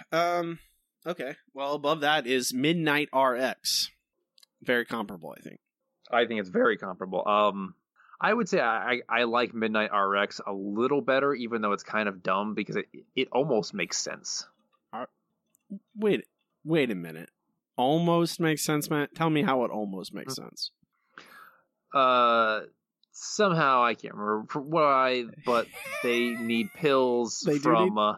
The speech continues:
Speaker 1: they need pills. They go to
Speaker 2: they need
Speaker 1: Mana-,
Speaker 2: from
Speaker 1: they,
Speaker 2: Canada,
Speaker 1: they go
Speaker 2: so
Speaker 1: to
Speaker 2: they
Speaker 1: Winnipeg.
Speaker 2: sneak in, and then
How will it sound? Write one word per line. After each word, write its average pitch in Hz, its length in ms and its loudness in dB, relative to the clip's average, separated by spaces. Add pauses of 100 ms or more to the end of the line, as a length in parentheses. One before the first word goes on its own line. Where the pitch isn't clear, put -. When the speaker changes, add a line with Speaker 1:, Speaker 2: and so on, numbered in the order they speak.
(100)
Speaker 1:
they 117 100 -10
need 156 200 -6
pills. 151 340 -6
They 120 80 -6
go 123 120 -2
to 131 60 2
Speaker 2:
they 127 80 2
need 131 120 0
Speaker 1:
Mana-, 147 100 0
Speaker 2:
from 113 360 -4
Speaker 1:
they, - 120 -14
Speaker 2:
Canada, 127 360 4
Speaker 1:
they 139 60 6
go 139 60 4
Speaker 2:
so 147 120 2
Speaker 1:
to 143 60 4
Speaker 2:
they 139 60 6
Speaker 1:
Winnipeg. 139 160 2
Speaker 2:
sneak 120 340 0
in, 107 440 0
and 104 320 -6
then 98 440 -8